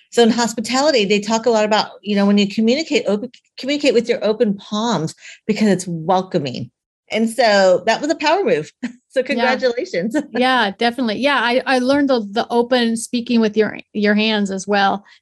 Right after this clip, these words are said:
Speaker 2: <laughs> But, uh, yeah, it's, sometimes it's just those little things. And I was still terrified on the inside.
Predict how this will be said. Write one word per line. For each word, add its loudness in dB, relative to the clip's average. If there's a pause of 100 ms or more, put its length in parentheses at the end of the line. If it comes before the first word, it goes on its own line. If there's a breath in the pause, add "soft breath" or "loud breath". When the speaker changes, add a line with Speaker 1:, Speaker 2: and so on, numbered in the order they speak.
(140 soft breath)
Speaker 2:
<laughs> 0
But, 2
uh, 2
yeah, 0
it's, -4
sometimes 0
it's -4
just -6
those 0
little 2
things. -2
And -2
I 0
was -6
still -2
terrified 2
on 2
the 0
inside. -2